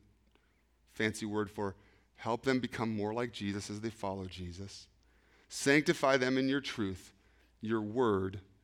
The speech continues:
is truth." We are sanctified. We are made more like Jesus as we follow Jesus. And one of the ways that God works in our lives is through the word of God that you hold in your hands, the word of God, the Bible.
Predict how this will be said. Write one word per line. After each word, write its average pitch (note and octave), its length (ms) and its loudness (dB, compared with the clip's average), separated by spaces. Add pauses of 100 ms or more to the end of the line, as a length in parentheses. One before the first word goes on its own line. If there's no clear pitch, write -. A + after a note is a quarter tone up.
(440)
is G2 220 -4
truth." G2 480 -6 (480)
We A#2 140 4
are A2 60 6
sanctified. D3+ 760 2
We A#2+ 80 0
are A2 80 4
made B2 340 0
more B2 240 -4
like G#2+ 220 -8
Jesus A2+ 420 -4
as G2+ 160 -4
we G#2+ 80 -2
follow A#2+ 400 2
Jesus. G#2 420 -4 (280)
And A2+ 160 -2
one A#2+ 100 2
of A#2 60 0
the A2 80 0
ways A#2 340 2
that G#2 140 -8
God A2+ 180 2
works A2+ 320 -2
in A2+ 60 -4
our G#2 100 -2
lives G#2 320 2
is F#2+ 140 -8
through A2+ 420 -2 (300)
the G2+ 120 0
word G#2 360 0
of A2+ 100 -6
God D3+ 320 -2 (160)
that G#2 120 -6
you G#2+ 120 -4
hold A#2 400 -4 (260)
in A#2 100 -2
your A2+ 100 -2
hands, G2+ 560 -8
the G2+ 80 -10
word A2 220 -4
of G#2 100 -8
God, G#2 220 -2
the G2+ 60 -6
Bible. F#2+ 400 -8